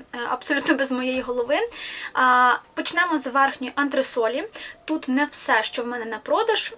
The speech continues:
Е, ось я вже позабирала своїх ведмедиків, тому що вони заважають. А, власне, я не буду показувати вам книги російської. Тут лише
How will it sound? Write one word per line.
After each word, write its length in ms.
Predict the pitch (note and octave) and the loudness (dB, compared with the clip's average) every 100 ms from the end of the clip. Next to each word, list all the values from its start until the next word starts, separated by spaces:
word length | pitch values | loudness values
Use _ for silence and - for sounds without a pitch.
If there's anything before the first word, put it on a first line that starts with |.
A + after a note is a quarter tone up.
| _ | _
Е, 280 | D4 C4 C4 - | -4 -2 0 0
ось 260 | C4+ C4 | -2 2
я 100 | C#4 | 0
вже 120 | C4+ | 0
позабирала 560 | C4 B3 B3+ B3+ A#3+ A3+ | -2 -4 -2 0 0 0
своїх 300 | A#3 A#3+ - | -4 -6 -6
ведмедиків, 500 | A3 B3+ G#4 G#4 E4 | -4 0 0 -2 -8
тому 240 | - D4+ | -8 -6
що 180 | D4 - | -6 -4
вони 180 | C4 C4 | -4 -4
заважають. 560 | C4 C4 C#4 B3+ B3 - - - - - | -4 -6 -2 0 0 -4 -14 -12 -10 -2
А, 180 | - B3+ | 2 4
власне, 340 | B3+ D#4+ E4 | 6 2 2
я 100 | D4 | 2
не 100 | D4 | 2
буду 200 | D4+ E4 | 2 -2
показувати 520 | C4+ C4+ C4+ C4 B3 B3 | -4 -2 -4 -2 -4 -2
вам 200 | A#3+ C4 | -4 -2
книги 360 | C4 C4+ A#3+ | -2 -2 -2
російської. 720 | B3 A#3+ - G4 A4+ - D#4+ | -8 -8 -4 -4 -4 -4 -2
Тут 240 | D4+ D#4+ D4+ | -2 -4 -4
лише 300 | D4 - | -4 -2